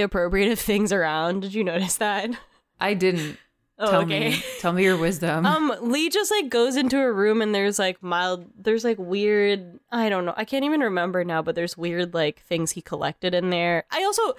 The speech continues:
Speaker 1: Rachel, his girlfriend, is sort of, like, the normal person in this scenario, and she just, like,
Speaker 2: Agreed.
Speaker 1: she just, like, he's like, "Yeah, da, da, da, da," and she's like, "Uh, yeah, sure." That's, that's, like,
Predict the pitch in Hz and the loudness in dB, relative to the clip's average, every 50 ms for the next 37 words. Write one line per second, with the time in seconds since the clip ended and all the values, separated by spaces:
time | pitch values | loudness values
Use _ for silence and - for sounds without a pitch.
0 | - - - - - - - _ _ _ _ 226 226 262 269 294 311 - - - | -10 -16 -20 -20 -20 -20 -20 _ _ _ _ -2 0 0 0 0 -2 -2 -2 0
1 | 381 381 381 381 392 392 381 381 381 302 226 240 262 240 - 220 214 202 214 202 | 2 4 4 4 4 4 4 4 2 2 2 0 -2 0 0 0 0 0 0 -2
2 | 196 180 196 208 - - 226 220 226 208 214 202 196 185 196 196 190 180 175 175 | -2 -2 -4 -4 -2 -2 0 0 0 0 -2 -2 -2 -2 -2 0 0 2 2 2
3 | 180 185 185 180 175 170 170 - - 175 165 160 - - 175 185 190 196 202 208 | 2 0 0 2 2 0 0 0 -2 -2 -2 -2 -2 -2 -2 -2 0 0 0 0
4 | 226 - - - 277 277 285 277 277 285 285 285 285 285 277 254 - 202 196 202 | 0 0 -2 0 0 0 0 2 2 2 2 2 2 2 2 2 2 0 0 0
5 | - - - 214 208 240 311 302 262 330 339 381 392 403 453 440 427 427 415 370 | -2 -2 -2 0 2 4 4 4 4 4 6 6 6 8 6 6 6 6 4 4
6 | 349 311 285 240 214 180 180 190 202 294 320 285 359 - 381 330 285 - - - | 2 2 0 -2 -2 -4 -4 -2 -2 0 0 0 0 0 0 -2 -2 -4 -8 -8
7 | - 254 254 233 240 226 226 - - - 440 508 587 605 622 587 539 523 523 523 | -2 0 0 2 2 0 0 -2 -6 -6 -4 -4 -2 0 0 0 2 2 4 4
8 | 554 554 554 571 539 554 554 539 427 269 269 269 240 - 262 233 240 220 214 - | 6 6 6 4 4 4 4 4 2 2 0 0 0 0 0 0 0 0 -2 -2
9 | - 226 247 254 247 240 240 247 240 233 240 294 320 294 240 214 190 185 190 190 | -2 0 0 2 2 2 2 2 2 2 2 2 2 2 2 0 0 -2 -2 -4
10 | - - 277 262 226 196 175 175 165 165 180 208 214 214 - 226 208 233 240 240 | -4 -2 0 2 2 2 2 2 0 0 0 0 -2 -2 -4 -4 -2 -2 -2 0
11 | - 269 254 240 | 0 -2 -2 -2